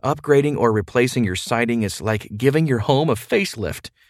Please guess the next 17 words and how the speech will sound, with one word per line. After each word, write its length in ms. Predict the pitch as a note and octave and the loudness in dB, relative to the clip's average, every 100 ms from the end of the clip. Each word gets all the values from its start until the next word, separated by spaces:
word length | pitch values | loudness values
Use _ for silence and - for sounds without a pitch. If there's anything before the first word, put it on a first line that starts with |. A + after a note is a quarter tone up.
| _ _ _ | _ _ _
Replacing 460 | A2+ A2+ D#3 D#3 C3+ | -2 4 4 4 2
the 100 | A2+ | 0
siding 400 | A2+ C#3+ D3 D#3 | 0 0 2 2
on 100 | A#2 | 2
the 120 | G#2+ | 2
entire 540 | G2 - - F3+ - | 0 -6 -6 -4 0
exterior 520 | C3+ - - G#2+ F#2 F#2 | -2 -2 -4 -4 -2 -4
of 120 | E2+ | -4
your 120 | F2 | -4
home 340 | G2+ A#2 F#3 E3+ _ _ - | 0 2 0 -4 _ _ -2
will 100 | C#3 | 0
usually 360 | F3 G#3+ G3+ G3 | 2 2 2 2
cost 340 | C#3+ D3 C#3+ | 2 2 2
around 300 | A#2+ A2+ A2 | 2 2 0
fourteen 500 | - B2 - A#2 A2+ | 0 0 2 0 2
thousand 420 | G#2+ G2+ G2 G2+ | 2 0 0 -2
dollars, 440 | G2 G2 D#2 C#2 | 0 0 -2 -8